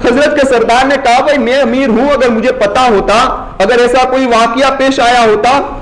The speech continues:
تو ضرور مجھے پتا ہوتا، کوئی ایسی بات پیش نہیں آئی۔"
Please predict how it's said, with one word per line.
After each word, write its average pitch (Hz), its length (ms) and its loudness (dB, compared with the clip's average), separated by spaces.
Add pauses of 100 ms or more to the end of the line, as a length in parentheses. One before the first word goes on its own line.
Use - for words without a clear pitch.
(140)
تو 220 180 2
ضرور 247 880 0
مجھے 233 160 0
پتا 240 260 -2
ہوتا، 185 300 0 (520)
کوئی 202 140 0
ایسی 220 200 -2
بات 202 380 -2
پیش 220 180 0
نہیں 240 200 0
آئی۔" 226 140 2